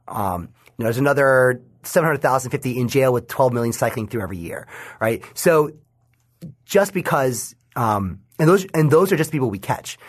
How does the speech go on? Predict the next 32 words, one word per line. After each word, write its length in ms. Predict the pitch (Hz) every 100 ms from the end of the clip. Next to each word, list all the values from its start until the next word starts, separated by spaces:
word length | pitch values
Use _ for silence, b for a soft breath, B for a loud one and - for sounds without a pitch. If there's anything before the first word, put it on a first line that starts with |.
| B
right? 80 | 135
The 100 | 147
tricky 160 | 233 233
thing 80 |
about 140 | 202 147
recidivism 440 | 127 214 151 117
is, 120 | 110
is 200 | 117 156
we 120 | 151 151
view 360 | 202 233 190 B B _
our 140 | 139 135
recidivism 520 | 131 190 175 139 120
data 240 | 120 110
as 320 | 117 110 101 b b b _ _ _ _ - -
these 160 | 185 208
are 40 |
how 40 |
many 80 | 196
people 240 | 175 156 143
commit 260 | - 143
another 220 | 120 110
crime. 460 | 101 104 85 58 - _ _ _
Well, 180 | 139 139
no. 460 | 135 120 92 - - b b b _
These 200 | 156 180
are 60 | 220
people 180 | 214 180
who 340 | 160 143 127 - _ -
perhaps 360 | 127 147 -
commit 140 | - 123
another 180 | 110 98
crime 380 | 80 82 104